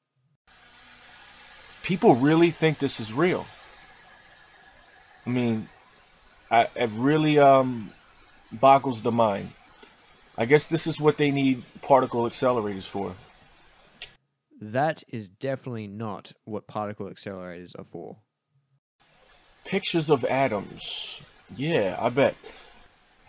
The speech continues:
Speaker 1: At the link you provide, ten images down from the top is a blue image with the title Internal Atomic Structures. I have a question for anyone exactly. What internal structures are shown here? Quarks, electrons, protons, neutrons,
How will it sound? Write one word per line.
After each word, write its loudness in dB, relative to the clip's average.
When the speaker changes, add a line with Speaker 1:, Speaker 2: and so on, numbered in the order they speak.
Speaker 1:
At 4
the 6
link 4
you -2
provide, 6
ten 0
images 0
down 2
from -6
the -2
top 4
is -6
a -2
blue 0
image -2
with -4
the -8
title -2
Internal 0
Atomic -2
Structures. -4
I 0
have 8
a 0
question 4
for -2
anyone 0
exactly. 0
What 4
internal 0
structures 0
are -2
shown 2
here? -6
Quarks, 2
electrons, 2
protons, 2
neutrons, -2